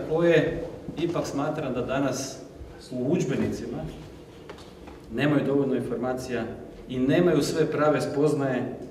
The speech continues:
što se stvarno dešavalo devedesetih godina u Hrvatskoj. Pa evo, ako sam bio malo predugačak, oprostite, puna podrška udrugama, puna podrška i organizatorima današnje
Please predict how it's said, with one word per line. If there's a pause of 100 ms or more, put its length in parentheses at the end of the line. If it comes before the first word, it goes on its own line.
što
se
stvarno
dešavalo
devedesetih
godina (460)
u
Hrvatskoj. (200)
Pa
evo,
ako
sam
bio
malo
predugačak, (540)
oprostite, (720)
puna
podrška
udrugama, (540)
puna
podrška (300)
i
organizatorima
današnje